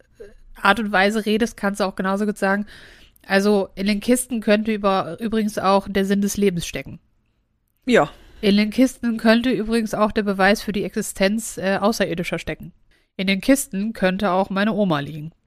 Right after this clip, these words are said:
Speaker 2: Ja, man weiß es nicht.
Speaker 1: Das, alles ist da drin.
Speaker 2: Ja.
Speaker 1: Das ist Schrödingers Kiste.
Speaker 2: Ja, <laughs> Schrödingers Kiste.
Speaker 1: <laughs>
Speaker 2: Kannst du ja aber so unterrichten.
Speaker 1: Bis wir es nicht öffnen, wissen wir es nicht.
Speaker 2: Ja.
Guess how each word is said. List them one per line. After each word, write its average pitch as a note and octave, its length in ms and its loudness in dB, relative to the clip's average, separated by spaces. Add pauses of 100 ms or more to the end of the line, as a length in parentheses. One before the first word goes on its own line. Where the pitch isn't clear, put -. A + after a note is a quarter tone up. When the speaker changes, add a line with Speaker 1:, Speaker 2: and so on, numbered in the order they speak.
(580)
Speaker 2:
Ja, D4 80 2
man E4 140 2
weiß C#4+ 200 4
es G#3 80 -8
nicht. F3 360 -2
Speaker 1:
Das, A#3 180 -2 (280)
alles C4+ 360 4
ist - 200 -8
da F#3 120 -2
drin. E3+ 320 -8
Speaker 2:
Ja. G3+ 140 6
Speaker 1:
Das G#3+ 100 0
ist A#3+ 160 -4
Schrödingers C4 580 0
Kiste. E3+ 540 -4
Speaker 2:
Ja, F#3+ 200 2 (180)
<laughs> F#4+ 180 2
Schrödingers C4 560 2
Kiste. F4 400 2 (600)
Speaker 1:
<laughs> - 600 -10
Speaker 2:
Kannst B3 160 2
du B3+ 60 6
ja A3+ 60 6
aber A3+ 100 6
so A3+ 140 0
unterrichten. A3+ 520 0 (160)
Speaker 1:
Bis A3+ 220 -4
wir A3+ 80 8
es A#3 100 -2
nicht G#3+ 380 -8
öffnen, A3+ 460 -2
wissen G3+ 240 -4
wir D#3 80 -8
es D#3 120 -14
nicht. E3+ 320 -16 (180)
Speaker 2:
Ja. - 180 -2